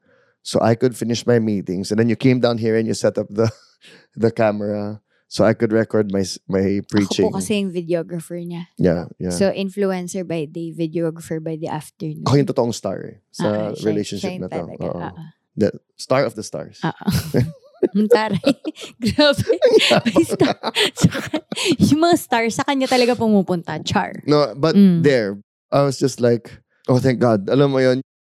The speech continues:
Speaker 1: And you were exhausted and so, yeah,
Speaker 2: Oo
Speaker 1: thank
Speaker 2: nga.
Speaker 1: you.
Speaker 2: Ang sakit na. <laughs> May diarrhea pa ako nun, guys.
Speaker 1: It was so
Speaker 2: T M I.
Speaker 1: bad. It was so bad. Sira tiyan mo. You couldn't eat. It's like, sakit naman ang
Speaker 2: Mm.
Speaker 1: combo na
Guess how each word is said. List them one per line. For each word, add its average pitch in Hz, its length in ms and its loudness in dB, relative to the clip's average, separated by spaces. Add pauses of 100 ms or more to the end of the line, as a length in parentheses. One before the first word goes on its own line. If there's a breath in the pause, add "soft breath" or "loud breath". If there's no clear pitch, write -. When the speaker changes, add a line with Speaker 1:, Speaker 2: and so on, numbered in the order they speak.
(100)
Speaker 1:
And 175 320 2
you 175 180 6
were 233 380 4 (220)
exhausted 120 720 2
and 107 640 -2 (100)
so, 135 160 2
yeah, 107 80 0
Speaker 2:
Oo 294 300 4
Speaker 1:
thank - 80 4
Speaker 2:
nga. 226 80 4
Speaker 1:
you. 226 160 2 (180)
Speaker 2:
Ang 254 60 -2
sakit - 360 0
na. 262 120 8
<laughs> - 1080 -8
May 294 80 6
diarrhea 240 560 4
pa - 160 2
ako 208 220 0
nun, 220 180 -4
guys. 208 400 4
Speaker 1:
It 208 80 8
was 226 80 4
so 254 80 6
Speaker 2:
T 233 40 4
M - 40 4
I. - 60 4
Speaker 1:
bad. - 260 4
It - 60 8
was - 100 0
so 208 100 4
bad. 175 200 6 (100)
Sira 175 400 2
tiyan 175 320 2
mo. 113 400 0 (480)
You 135 160 6
couldn't 208 460 4
eat. 151 320 4
It's 165 160 0
like, 202 180 2 (240)
sakit 202 380 2
naman 240 180 6
ang 165 120 2
Speaker 2:
Mm. 180 40 2
Speaker 1:
combo 180 300 4
na 160 100 2